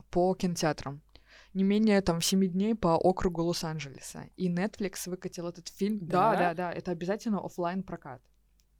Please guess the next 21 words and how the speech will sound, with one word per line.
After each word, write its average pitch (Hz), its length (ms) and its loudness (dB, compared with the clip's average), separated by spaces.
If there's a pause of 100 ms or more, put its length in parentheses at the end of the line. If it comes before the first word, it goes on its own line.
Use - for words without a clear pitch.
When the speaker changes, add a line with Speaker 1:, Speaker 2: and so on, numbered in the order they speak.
(100)
Speaker 1:
Раньше 190 380 -2
был. 147 300 -14 (600)
Speaker 2:
Ой, 170 320 -10
я 160 40 -8
Speaker 1:
Да, 180 120 0
Speaker 2:
даже - 140 -6
не 165 60 -14
Speaker 1:
то 170 60 -6
есть 160 120 -8
Speaker 2:
знала. 175 180 -14
Speaker 1:
и 190 180 0
они 190 200 0
этот 185 160 -8
фильм 254 220 -6
специально 190 480 -4
запускали 202 520 -8
вот 170 240 -8
коротким, 170 680 -8
на 170 80 -6
неделю 180 460 -2
буквально, 151 580 -14